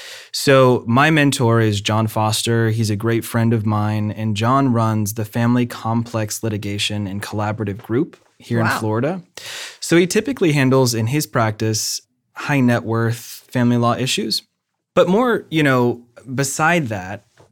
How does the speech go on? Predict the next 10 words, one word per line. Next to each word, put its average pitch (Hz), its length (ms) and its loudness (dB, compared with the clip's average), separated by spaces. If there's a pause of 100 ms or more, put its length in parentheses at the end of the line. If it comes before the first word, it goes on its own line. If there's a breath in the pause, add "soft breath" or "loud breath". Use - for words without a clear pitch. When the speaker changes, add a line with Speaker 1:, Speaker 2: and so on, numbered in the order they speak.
(100)
Speaker 1:
John 151 460 2
is 120 300 -2
really 127 320 2
involved 107 560 0
in 98 540 -8
and 107 240 -4
got 101 240 -6
me 147 180 0
involved 98 440 -4
in 107 360 -10